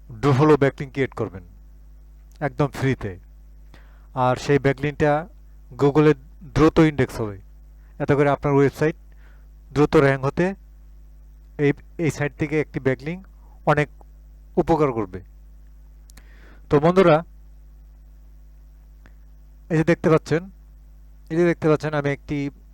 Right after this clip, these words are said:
এই যে সাইটটা আপনারা এখানে, আহ, নোট ডাউন করে রাখেন সাইটটি। এই সাইটটি থেকে আমরা, আহ, আমি একটি ব্যাকলিংক ক্রিয়েট করছি, এখন আপনাদেরকে দেখাবো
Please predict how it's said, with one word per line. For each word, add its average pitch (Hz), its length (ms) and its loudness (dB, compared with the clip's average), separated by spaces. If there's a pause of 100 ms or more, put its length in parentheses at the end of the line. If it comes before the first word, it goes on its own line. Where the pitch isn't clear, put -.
(140)
এই - 200 -18
যে 143 100 -10
সাইটটা 135 340 -4
আপনারা 135 280 -2
এখানে, 131 300 -8
আহ, - 800 -12
নোট 131 140 -2
ডাউন 139 160 2
করে 135 180 -2
রাখেন 147 320 -4 (100)
সাইটটি। 151 380 -10 (880)
এই 139 120 -2
সাইটটি 135 340 -6
থেকে 139 220 -4
আমরা, 123 300 -4
আহ, 120 100 -4 (1200)
আমি 135 140 -6
একটি 143 180 -6
ব্যাকলিংক 131 320 -4
ক্রিয়েট 135 200 -6
করছি, 180 340 -4
এখন 127 220 -4
আপনাদেরকে 127 360 -4
দেখাবো 120 460 -4